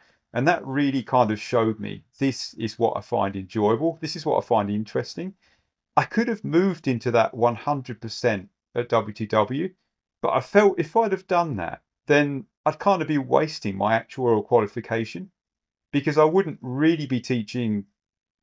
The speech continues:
shall we say, hardcore actuarial kind of subjects and actuarial matter. It'd be more kind of like softer mathematical skills, and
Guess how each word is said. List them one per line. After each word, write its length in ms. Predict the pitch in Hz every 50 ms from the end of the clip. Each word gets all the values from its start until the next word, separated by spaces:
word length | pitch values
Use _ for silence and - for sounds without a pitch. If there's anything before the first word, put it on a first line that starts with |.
| _ _
shall 220 | - - 156 156
we 100 | 131 123
say, 260 | - - 135 120 120 113
hardcore 640 | - 123 117 120 120 - - - 139 117 117 113
actuarial 720 | 110 110 - - 123 110 107 113 113 113 113 104 98 90 -
kind 300 | - 107 104 101 101 113
of 220 | 110 101 - - _ _ _ _
subjects 680 | - - - 104 101 - - 104 - - - - - 104
and 160 | 95 95 - - _ _ _ _ _ _ _ _ _ _ _ -
actuarial 500 | 117 117 117 - - 117 110 107 104 101
matter. 460 | 107 123 123 120 - - - 95 95
It'd 180 | 104 117 131 -
be 120 | 139 135
more 300 | 131 139 156 151 143 135
kind 340 | - - 135 123 117 110 104
of 160 | 104 - -
like 240 | 107 104 101 104 - _
softer 880 | - - - - - 127 120 - - - 113 110 107 104 101 98 101
mathematical 800 | 107 107 104 104 - 110 101 98 - - 107 - - 98 90 -
skills, 640 | - - - 95 90 95 95 95 95 92 - - 98
and 180 | 92 92 90